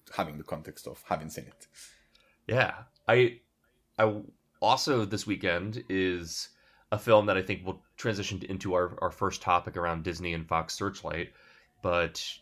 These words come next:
Speaker 2: Fox Searchlight's The French Dispatch, really Wes
Speaker 1: Mm.
Speaker 2: Anderson's The French Dispatch, comes
Speaker 1: Yeah.
Speaker 2: out this weekend as well. I think good counter programming against Dune. Well,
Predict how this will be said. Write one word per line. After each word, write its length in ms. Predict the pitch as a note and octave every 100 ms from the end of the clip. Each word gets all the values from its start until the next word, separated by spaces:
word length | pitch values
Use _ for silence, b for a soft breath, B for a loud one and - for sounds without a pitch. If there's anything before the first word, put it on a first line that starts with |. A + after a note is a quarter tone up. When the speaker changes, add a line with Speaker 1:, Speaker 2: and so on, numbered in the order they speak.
| _
Speaker 2:
Fox 240 | - F2 -
Searchlight's 760 | G2 - F#2 F2 E2 - - - _ _ _ _ -
The 140 | G#2
French 260 | - F2+ -
Dispatch, 540 | C3 - E2 G#2 - - _
really 240 | A2 G2
Wes 260 | E2+ F#2 F#2
Speaker 1:
Mm. 100 | -
Speaker 2:
Anderson's 400 | G#2 G2 F#2 D#2+
The 100 | F2+
French 240 | F2+ E2
Dispatch, 540 | - E2+ E2+ E2 - - B B B
comes 220 | - F#2 E2
Speaker 1:
Yeah. 60 |
Speaker 2:
out 60 | D#2+
this 160 | E2+ -
weekend 380 | E2 F2 F2
as 220 | - E2+ E2
well. 600 | E2 E2+ D#2+ F2 A#2 A2 b b b _ - G#2+
I 40 |
think 200 | A#2+ A#2
good 340 | A2+ A#2+ B2 -
counter 280 | G#2 F#2
programming 600 | G#2 - E2+ F2+ F2 F#2
against 380 | G2 G2+ G2 -
Dune. 480 | F#2 E2+ F2 F#2 F#2 b b b -
Well, 280 | D#3+ -